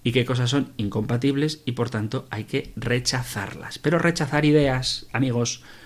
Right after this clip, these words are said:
no es rechazar personas. Rechazar ideas no es rechazar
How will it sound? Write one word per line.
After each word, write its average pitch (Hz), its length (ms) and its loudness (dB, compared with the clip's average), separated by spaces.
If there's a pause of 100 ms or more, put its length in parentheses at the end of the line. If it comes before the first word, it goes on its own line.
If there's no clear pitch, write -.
(160)
no 151 580 6 (260)
es 139 380 2
rechazar - 600 -2 (140)
personas. 131 760 2 (480)
Rechazar 120 560 -4 (100)
ideas 135 640 2 (480)
no 139 480 4 (240)
es 135 360 -2
rechazar 113 500 -6